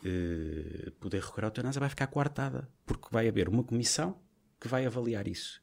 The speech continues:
e vai haver três médicos no processo, dois ou três médicos no processo, que vão perceber que o que aquela pessoa precisa é de alívio da dor e do sofrimento e de conforto.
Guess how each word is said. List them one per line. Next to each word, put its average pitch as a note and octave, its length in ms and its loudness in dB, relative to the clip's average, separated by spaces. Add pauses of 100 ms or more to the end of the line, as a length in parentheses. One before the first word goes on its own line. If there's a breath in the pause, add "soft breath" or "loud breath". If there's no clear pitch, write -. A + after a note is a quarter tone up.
e A#2 80 -2
vai A2+ 160 -2
haver A2 160 0
três A2+ 280 -4
médicos G#2+ 440 -4
no G#2 80 -2
processo, - 560 -6 (240)
dois G#2 240 4
ou F#2 40 0
três G2 220 -2
médicos F2+ 340 0
no A2+ 80 0
processo, C#3+ 360 -2 (480 loud breath)
que - 100 0
vão C3+ 240 4
perceber E2 580 2 (380 loud breath)
que - 80 -6
o G#2+ 40 2
que G#2+ 80 0
aquela A#2+ 220 2
pessoa F#2 280 2
precisa E2 640 0 (180)
é - 80 0
de G2+ 100 2
alívio G2+ 540 4
da G2+ 140 4
dor F#2 320 4
e F2+ 60 0
do E2 60 -4
sofrimento F#2 760 -2
e - 20 -4
de E2+ 60 -8
conforto. G2 720 -4